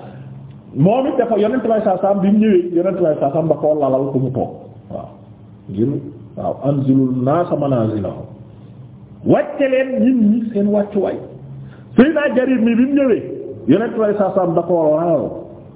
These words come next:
Làmbaayu kawam la dindi, waxul jël leen lee tegal ko fii de, indi leen lee. Non, moom bi li mu sol ci kaw la dindi. Lalal ko. Seydina Jarir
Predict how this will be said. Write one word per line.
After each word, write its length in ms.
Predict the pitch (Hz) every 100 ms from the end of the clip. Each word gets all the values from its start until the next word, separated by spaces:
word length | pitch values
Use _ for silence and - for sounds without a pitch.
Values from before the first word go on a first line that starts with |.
| -
Làmbaayu 600 | 196 392 - 349 311 262 269
kawam 300 | 240 190 185
la 80 | 180
dindi, 300 | 156 170 139
waxul 440 | 262 294 302 220
jël 140 | 285 285
leen 180 | 277 240
lee 200 | 247 254
tegal 220 | 247 247 247
ko 120 | 240
fii 120 | 240 220
de, 60 | 202
indi 120 | 254
leen 180 | 233 226
lee. 260 | 220 - -
Non, 300 | 160 185 -
moom 240 | 190 139 135
bi 100 | 196
li 120 | 208
mu 120 | 220
sol 220 | 165 120
ci 80 | 196
kaw 160 | 196 123
la 120 | 143
dindi. 360 | 135 139 - - - - - - - -
Lalal 360 | 120 160 143 -
ko. 100 | - - - - - - - -
Seydina 320 | 151 131 113 113
Jarir 260 | 135 -